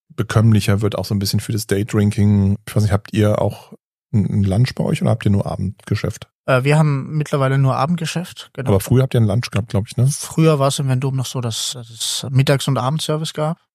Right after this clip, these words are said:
Speaker 1: Ja.
Speaker 2: Vollem Programm.
Speaker 1: Ja.
Speaker 2: Ja.
Speaker 1: Also ich finde es halt auch, ne, mal angenehm mittags mal, ne, also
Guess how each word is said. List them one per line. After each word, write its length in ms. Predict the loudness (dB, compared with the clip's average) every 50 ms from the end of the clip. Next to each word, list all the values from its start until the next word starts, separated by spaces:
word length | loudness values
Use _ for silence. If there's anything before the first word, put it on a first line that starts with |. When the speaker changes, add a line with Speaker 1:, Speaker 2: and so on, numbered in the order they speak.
| _ -2
Speaker 1:
Ja. 120 | -2 -2 -2
Speaker 2:
Vollem 360 | -4 -2 2 2 4 4 4
Programm. 560 | 2 -2 -4 -2 0 0 0 0 -2 -4 -6 -2 2
Speaker 1:
Ja. 140 | 2 2 2 0 _ _ _ _ _ _ _ _ _ _ _ _ _ _
Speaker 2:
Ja. 120 | -10 -10 -10 -10 _ _ _ _ _ _ _ _ _ _ _ _ _ _
Speaker 1:
Also 120 | -6 -4 -4
ich 60 | -2
finde 140 | 0 2 2
es 80 | 2
halt 120 | 2 0 -2
auch, 180 | -2 -4 -4 -6 -6 -4 -2
ne, 160 | 0 2 2 2 2
mal 200 | 2 2 2 2
angenehm 400 | 2 2 2 4 4 4 4 4
mittags 480 | 4 2 2 2 2 2 2 -2 -4 -4
mal, 400 | -4 -2 -2 -2 -4 -4 -6 -10 _ _ _ _ _ _ _ -6
ne, 160 | -4 -4 -2
also 420 | -2 -4 -4 -4 -2 -2 -2 -2